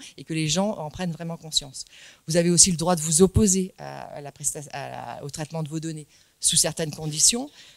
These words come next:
Mais, euh, évidemment, si c'est la loi qui a imposé le traitement, vous ne pourrez pas vous opposer. Euh, vous avez le droit d'accès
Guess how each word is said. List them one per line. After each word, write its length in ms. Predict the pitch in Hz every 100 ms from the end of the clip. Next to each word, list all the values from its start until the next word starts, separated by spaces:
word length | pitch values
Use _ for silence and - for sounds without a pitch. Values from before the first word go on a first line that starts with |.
| _
Mais, 280 | 156 165 175
euh, 500 | 147 139 123 123 117
évidemment, 320 | 117 143 160
si 120 | 170 160
c'est 120 | 170
la 100 | 156
loi 260 | 160 170
qui 140 | 165 151
a 60 |
imposé 280 | 143 156 139
le 40 | 143
traitement, 360 | 143 139 185
vous 80 | 180
ne 40 |
pourrez 180 | 156 147
pas 120 | 139
vous 200 | 151 147
opposer. 540 | 143 139 143 165 185 190
Euh, 160 | 139 135 - - -
vous 120 | 156
avez 160 | 160 170
le 60 |
droit 180 | 156 165
d'accès 480 | 190 196 - 175